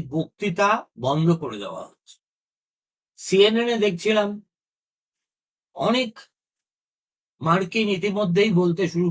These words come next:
করেছেন যে গত ভোটে তারা ট্রাম্পের জন্য জান কবুল করেছিলেন, এখন বুঝতে পারছেন যে দুধ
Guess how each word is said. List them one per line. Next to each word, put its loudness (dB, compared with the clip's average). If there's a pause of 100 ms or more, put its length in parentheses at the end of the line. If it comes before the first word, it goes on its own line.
করেছেন -4 (1200)
যে 2
গত 4 (140)
ভোটে 0 (1080)
তারা 4 (1500)
ট্রাম্পের 2
জন্য 0 (920)
জান 6 (100)
কবুল 4
করেছিলেন, -2 (920)
এখন 2 (100)
বুঝতে 2
পারছেন -6 (1160)
যে 4 (2000)
দুধ 2